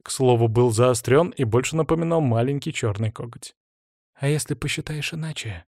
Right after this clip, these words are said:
то твоя новая жизнь станет очень-очень короткой». «С чего бы?» Демоница зловеще ухмыльнулась, и передо мной появилось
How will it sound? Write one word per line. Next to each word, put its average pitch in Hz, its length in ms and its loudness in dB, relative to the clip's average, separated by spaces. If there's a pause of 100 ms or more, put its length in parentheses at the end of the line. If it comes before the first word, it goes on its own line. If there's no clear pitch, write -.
(200)
то - 80 0
твоя 175 280 6
новая 170 300 6
жизнь 170 320 0
станет 135 360 -2
очень-очень 175 640 -2
короткой». 117 600 -4 (300)
«С - 100 -12
чего 214 520 4
бы?» 95 220 -4 (1300)
Демоница 110 680 0
зловеще 110 500 0
ухмыльнулась, 113 880 -4 (760)
и 113 100 0
передо 147 340 2
мной 208 160 0
появилось 190 720 0